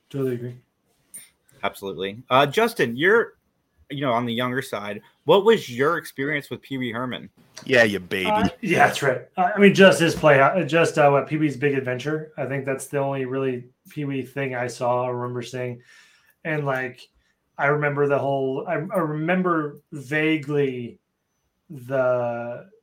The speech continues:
Speaker 1: the whole incident thing and, like, the news coverage for it. But, like,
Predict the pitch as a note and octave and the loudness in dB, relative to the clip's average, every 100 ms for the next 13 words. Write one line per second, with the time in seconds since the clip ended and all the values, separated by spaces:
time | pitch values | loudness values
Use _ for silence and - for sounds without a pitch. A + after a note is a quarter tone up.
0 | _ D#3+ C#3+ C#3 D3 C#3+ C#3+ C#3+ C3+ C#3+ | _ -10 -6 -4 -4 -4 -6 -6 -8 -10
1 | - D3 C#3 C3+ C3 B2+ B2 C3+ C3 B2+ | -8 -4 -4 -4 -6 -6 -8 -6 -6 -6
2 | - B2+ B2+ A#2+ - B2+ B2 B2 C3+ C3 | -6 -6 -6 -10 -10 -6 -6 -6 -6 -2
3 | B2+ B2 | -2 -4